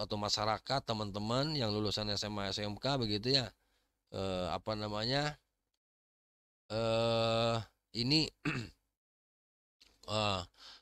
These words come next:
perlu diketahui juga gitu ya, artinya teman-teman yang dapat bansos itu, eh,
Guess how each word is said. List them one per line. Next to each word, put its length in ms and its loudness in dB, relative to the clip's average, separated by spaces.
perlu 240 6
diketahui 480 8
juga 400 8
gitu 160 2
ya, 160 0
artinya 400 -2
teman-teman 480 -4
yang 240 0
dapat 240 -2
bansos 480 8
itu, 240 4
eh, 480 -2